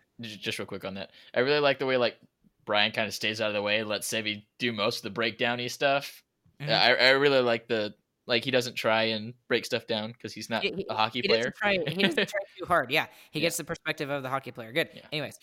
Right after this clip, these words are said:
Speaker 2: so, um, they do a great job. But they talked ab-, about, uh, the statistical analysis between the one seven and one start from last year and the one five and three start from this year.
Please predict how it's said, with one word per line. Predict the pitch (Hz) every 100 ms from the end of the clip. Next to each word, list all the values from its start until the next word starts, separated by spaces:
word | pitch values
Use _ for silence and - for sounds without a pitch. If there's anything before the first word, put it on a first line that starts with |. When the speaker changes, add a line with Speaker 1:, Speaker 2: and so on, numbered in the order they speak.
| -
Speaker 2:
so, | - 170 156 - _ _ -
um, | 151 151 147
they | 156
do | 170
a | 156
great | 147
job. | 135 113 - _
But | 147
they | 170
talked | 175 208 202
ab-, | 196 - _ -
about, | 147 139 143 139 - - -
uh, | 147 131 131 120 _ _ _ _ -
the | 135 143 139 139
statistical | 131 - 139 165 156 185 170 170
analysis | 147 147 151 143 139 -
between | 143 - 156 147 135 131 _ - -
the | 147
one | 139 165 165
seven | 175 170
and | 170 156
one | 151
start | 147 151 147
from | - 147
last | 143 135 -
year | 120 117 - _ _
and | 139 143 139
the | 127
one | 123 160 160
five | - 151 139
and | 131
three | 147 143
start | - 127
from | - 123
this | 127 -
year. | 110